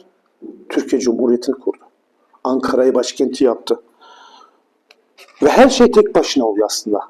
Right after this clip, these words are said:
Birileri bir şey söylüyor ve sonra bu kar topu gibi devam ediyor. Ve olağanüstü söylemiyoruz.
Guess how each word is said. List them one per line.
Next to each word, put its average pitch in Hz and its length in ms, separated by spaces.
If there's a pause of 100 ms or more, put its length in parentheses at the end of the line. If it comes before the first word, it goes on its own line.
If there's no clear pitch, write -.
(280)
Birileri 147 420
bir 180 120
şey 185 240
söylüyor 147 600 (320)
ve 139 60
sonra 180 360
bu - 180 (320)
kar 190 300
topu 143 220
gibi 135 240
devam 127 380
ediyor. 104 220 (1040)
Ve 190 120 (100)
olağanüstü 254 460
söylemiyoruz. 208 720